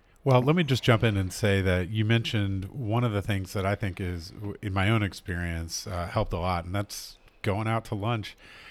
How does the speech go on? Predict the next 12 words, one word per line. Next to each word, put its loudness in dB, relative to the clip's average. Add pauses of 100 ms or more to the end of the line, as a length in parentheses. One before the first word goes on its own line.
(160)
I, 2
as 0
a 2
practicing 2
lawyer, 4
I, 4
I 4
mediated 4
for 0
a -4
long 0
time -4